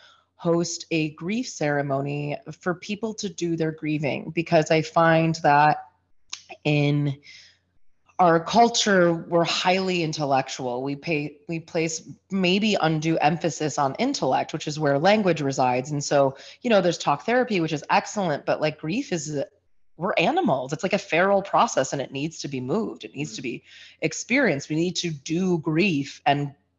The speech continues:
Speaker 1: do our grieving so that we can move it. And the thing with grief is it tends to come back in circles, but we can hold it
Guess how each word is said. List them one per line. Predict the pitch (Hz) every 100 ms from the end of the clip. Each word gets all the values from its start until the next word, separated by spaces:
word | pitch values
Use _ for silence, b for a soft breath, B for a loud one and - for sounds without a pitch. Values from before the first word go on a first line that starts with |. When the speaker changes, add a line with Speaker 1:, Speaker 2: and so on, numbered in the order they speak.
| _ _ _
Speaker 1:
do | 175 180 170
our | 143
grieving | 139 160 220 208 147 139
so | - 147
that | 143
we | 147
can | - 143 143 143 _ _ _ _ _
move | 151 190 381 165
it. | 127 101 - -
And | 247 240 220
the | 208
thing | 220
with | 196 -
grief | 180 170
is | 156
it | 147
tends | - 170 160 156
to | 147 135 B B B B -
come | 160 143
back | 143 139 143
in | 127
circles, | - 240 170 147 139
but | - 139
we | 139
can | - 135
hold | 202 208
it | 151